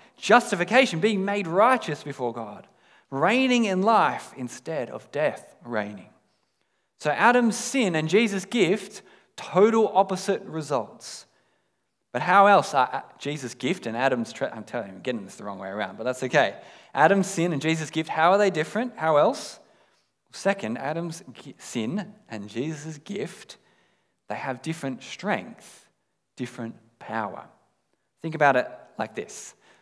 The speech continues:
So imagine it like an arm wrestle. So imagine Jesus and Adam, they sit down, <clears throat> excuse me, at a table for an arm wrestle.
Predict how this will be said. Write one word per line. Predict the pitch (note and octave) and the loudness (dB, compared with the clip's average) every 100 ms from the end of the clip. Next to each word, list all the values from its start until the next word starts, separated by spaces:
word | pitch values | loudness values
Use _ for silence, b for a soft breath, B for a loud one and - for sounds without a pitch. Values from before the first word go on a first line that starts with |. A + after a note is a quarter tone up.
| b | b
So | D3+ | 2
imagine | F3 A3 G3+ | 4 6 6
it | F3+ | 4
like | D3 C#3+ C#3 - - | 4 4 4 -2 -10
an | - B2+ | -6 -2
arm | A#2 G#2+ | 0 -2
wrestle. | F#2 - - - _ _ _ _ _ _ | -6 -10 -18 -20 _ _ _ _ _ _
So | - | -4
imagine | C3 D#3+ E3+ E3 | 2 4 4 2
Jesus | C#3 E3 E3 E3 - B B | 2 2 2 -2 -8 B B
and | B2+ | -2
Adam, | C#3+ E3+ E3+ | 6 6 6
they | C3 | 4
sit | B2+ F#3+ F3 | 2 0 0
down, | D#3 D3 F3+ F3 | 2 2 2 0
<clears throat> | - E3+ A#2+ | -6 -6 -8
excuse | B2 - C3+ | -10 -6 -4
me, | C3+ D#3+ | -2 0
at | B2+ | 2
a | B2 | 2
table | - D#3+ F3+ | 4 6 6
for | F#3 C3+ B2+ | 4 4 6
an | |
arm | C#3 E3 | 6 6
wrestle. | D#3+ D#3+ G#3+ A#3 | 4 2 2 2